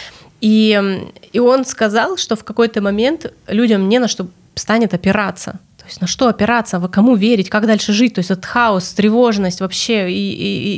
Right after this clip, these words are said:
и это будет такая раскачка. И выживут только люди, которые слышат себя, которые могут опираться на себя, ну, вот этот внутренний авторитет, который тоже Human Design пропагандирует. И ещё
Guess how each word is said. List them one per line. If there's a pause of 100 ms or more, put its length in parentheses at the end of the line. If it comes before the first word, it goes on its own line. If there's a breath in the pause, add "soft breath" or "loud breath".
и
это
будет
такая
раскачка.
И
выживут
только
люди,
которые
слышат
себя, (480 loud breath)
которые (400)
могут
опираться
на
себя, (640 loud breath)
ну,
вот
этот
внутренний
авторитет,
который
тоже
Human
Design
пропагандирует. (640 loud breath)
И (400)
ещё